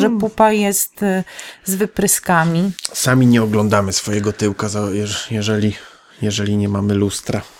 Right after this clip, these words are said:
Speaker 2: Tak. I po to na przykład dobry jest krem na przykład do pielęgnacji pośladków,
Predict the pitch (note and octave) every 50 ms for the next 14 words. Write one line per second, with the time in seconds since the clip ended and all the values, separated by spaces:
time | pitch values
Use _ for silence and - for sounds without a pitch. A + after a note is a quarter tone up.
0 | - - - - F#3 - - - _ - _ - _ _ - - - - - _
1 | - C#4+ D4 C#4 C#4+ A#3 A3+ A3 - A3 G#3+ G#3 F#3+ F#3+ - - _ - F#3+ F#3
2 | - _ _ _ E3+ E3+ E3 D#3+ E3 E3 E3 D#3+ - - - - E3+ E3 D#3+ D#3+
3 | D#3+ D#3+ D#3 D#3 E3 - - _ - E3 E3 E3+ - - F3+ E3+ E3+ E3+ E3 E3+
4 | E3 E3 - - F#3 - G3+ F#3+ - - F3+ E3 D#3+ - - _ - F3+ - -